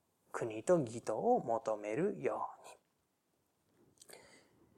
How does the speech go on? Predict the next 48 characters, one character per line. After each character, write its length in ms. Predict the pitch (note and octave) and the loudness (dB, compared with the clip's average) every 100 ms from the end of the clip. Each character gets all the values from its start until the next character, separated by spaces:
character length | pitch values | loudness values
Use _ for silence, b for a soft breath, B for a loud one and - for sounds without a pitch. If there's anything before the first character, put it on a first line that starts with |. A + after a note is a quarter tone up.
| - - | -20 -2
心 240 | - F#3 | 4 8
配 160 | F#3+ B3 | 10 10
を 60 | |
す 100 | A#3+ | 10
る 80 | C4+ | 8
の 60 | C#4+ | 10
は 100 | D#3+ | 10
や 160 | D3 | 10
め 140 | D3 E3 | 6 6
な 160 | F#3+ | 6
さ 180 | F#3 A3 | 6 6
い 80 | C4 | 6
と 120 | - | 6
い 100 | C3+ | 6
う 20 | |
ふ 160 | B2 D#3 | 6 2
う 60 | C3 | 0
に 200 | G#2+ A2 | -2 -6
言 100 | A#2+ | -4
わ 160 | G#2+ G#2+ | -2 -2
れ 100 | G2 | -4
て 120 | G#2 | -8
い 80 | G2 | -8
ま 120 | - | -10
す。 160 | - - _ _ _ - _ _ _ _ _ _ | -10 -14 _ _ _ -20 _ _ _ _ _ _
で、 60 | - | 2
心 280 | - - - | 4 2 0
配 160 | - | 0
を 60 | C3 | 2
す 140 | - | 2
る 80 | D3 | 2
の 140 | D3 D3 | 0 -4
を 40 | |
や 160 | D#3 D#3 | -4 -2
め 120 | E3 | -2
る 100 | E3 | 0
と 100 | F3 | 0
本 220 | D#3+ F3 | 2 4
当 100 | F3+ | 4
に 120 | F3+ | 6
大 200 | F#3 F3 | 8 8
変 180 | F3+ F3+ | 6 4
な 140 | F#3 | 4
ん 80 | F3+ | 6
だ 80 | E3+ | 6
よ 120 | E3 | 6
な 200 | F3 F3+ | 6 6
と 320 | - C#3 A2+ | 8 6 6